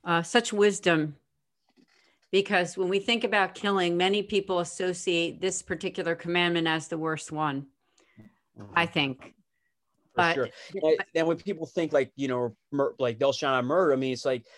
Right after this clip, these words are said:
Speaker 2: oh, like, I don't wanna go up and just walk up to a person, like, boom, like, be all out of jealousy or whatever. It's, it's, it's a little deeper than that. I mean, of course, too,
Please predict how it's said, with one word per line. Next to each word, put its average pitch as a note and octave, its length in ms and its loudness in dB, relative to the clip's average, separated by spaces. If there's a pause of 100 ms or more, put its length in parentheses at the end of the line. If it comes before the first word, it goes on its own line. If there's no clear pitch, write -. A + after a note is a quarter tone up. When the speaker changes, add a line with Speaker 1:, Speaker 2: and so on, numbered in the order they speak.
(200)
Speaker 2:
oh, D#3 100 6
like, C#3 220 4
I C3 120 0
don't E3 80 4
wanna D#3 140 2
go C#3 160 2
up C3+ 140 4
and B2+ 120 -6
just B2 180 -8
walk C3 220 4
up C#3 120 2
to C3+ 80 -4
a B2 40 -2
person, C3 340 -4
like, A#2 160 -6 (280)
boom, D3 340 2 (100)
like, B2 140 0
be B2+ 100 2
all C3 340 4
out B2 160 2
of A2+ 80 -2
jealousy B2+ 420 0
or G#2 40 -6
whatever. G2 360 -4
It's, A2 180 -8 (240)
it's, C#3+ 200 -4
it's D#3 280 0
a E3 40 2
little C#3+ 180 0
deeper C3+ 360 0
than F2+ 160 -10
that. D#2+ 180 -16 (580)
I D#3 60 4
mean, E3 140 0
of D#3+ 80 -2
course, D#3+ 300 4
too, D3+ 300 2